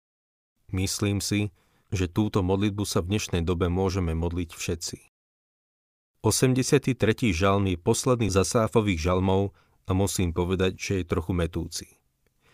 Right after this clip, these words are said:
Pravda je taká, že ho nevieme zaradiť v rámci dejín izraelského národa.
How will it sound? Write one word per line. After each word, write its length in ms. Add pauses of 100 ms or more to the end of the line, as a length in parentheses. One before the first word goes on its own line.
(380)
Pravda 360
je 80
taká, 400
že 160
ho 120
nevieme 400
zaradiť 560
v 80
rámci 360
dejín 520
izraelského 640
národa. 640